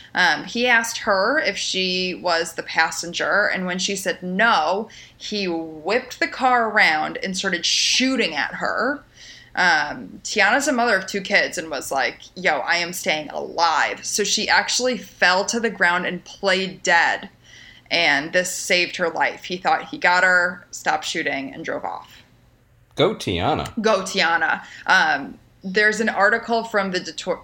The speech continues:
Speaker 1: Detroit Free Press that was really good, that laid out all the victims in this case, and they said she's actually a motivational speaker now.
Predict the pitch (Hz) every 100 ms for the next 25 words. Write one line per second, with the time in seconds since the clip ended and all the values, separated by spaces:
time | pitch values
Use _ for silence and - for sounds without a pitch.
0 | - 175 - - 180 170 180 165 - 170
1 | 156 - - 180 156 170 185 214 208 196
2 | 185 180 170 170 156 - 170 175 180 175
3 | 156 165 - - 175 170 165 160 - 170
4 | 185 185 190 196 - 202 220 - - -
5 | - - 190 185 185 175 180 202 185 151
6 | 175 - 185 180 175 170 180 175 175 165
7 | 160 - 156 - - 170 156 151 147 107
8 | 92